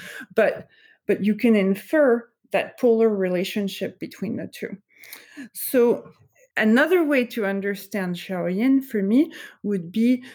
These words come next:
to think of it as these polar extremes that are always in relationship with each other and that are completely indivisible and define each other in some way.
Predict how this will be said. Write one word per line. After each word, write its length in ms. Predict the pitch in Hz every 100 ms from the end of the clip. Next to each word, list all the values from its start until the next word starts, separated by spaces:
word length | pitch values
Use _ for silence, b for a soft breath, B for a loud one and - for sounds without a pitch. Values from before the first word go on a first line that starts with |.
| B
to 140 | - 180
think 420 | - - 269 269 - - _ _ _ -
of 220 | 202 185
it 240 | 247 247 -
as 380 | 202 185 180 175 - b b b b _ _ _ _
these 640 | - 196 190 185 180 - - _ -
polar 560 | 302 285 277 247 214
extremes 920 | 202 196 - - - 233 294 330 285 -
that 180 | 226 202
are 200 | 190 - _ _ _ _ -
always 600 | 320 311 285 262 240 220
in 120 | 202
relationship 840 | 190 196 180 190 196 190 - 190 - -
with 340 | 190 170 170 - _ -
each 280 | 202 190 240
other 380 | 226 262 330 359 B B B -
and 200 | 208 208
that 120 | 196
are 120 | 208
completely 560 | 202 220 208 277 269 247
indivisible 720 | 214 202 214 208 208 269 294
and 280 | 208 190 180 _ _ -
define 460 | 196 - 311 349 254
each 260 | 180 -
other 240 | 185 - -
in 180 | 117
some 280 | 180 214 -
way. 200 | - -